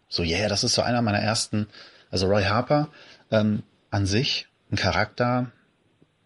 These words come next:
ähm, mehr oder weniger wichtig, zumindest damals, als ich's gelesen hab. Ich glaub, der ist jetzt Mitglied der Justice League.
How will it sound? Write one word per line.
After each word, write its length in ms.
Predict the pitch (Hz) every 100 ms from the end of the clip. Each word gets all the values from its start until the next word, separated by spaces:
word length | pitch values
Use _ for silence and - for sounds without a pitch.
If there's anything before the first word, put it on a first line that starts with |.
| _ _ _ - _ _ - -
ähm, 480 | 90 87 87 82 - _ _ _
mehr 180 | 87 95
oder 160 | 95 85
weniger 480 | 90 87 78 78
wichtig, 320 | 92 - 123 -
zumindest 320 | 92 87 -
damals, 280 | 87 90 87
als 120 | 80
ich's 140 | -
gelesen 360 | 90 80 78 80
hab. 120 | 95
Ich 80 | -
glaub, 180 | 87 -
der 120 | 85
ist 100 | -
jetzt 400 | 82 - - -
Mitglied 300 | 98 104 -
der 100 | 80
Justice 460 | - 71 - - -
League. 220 | 147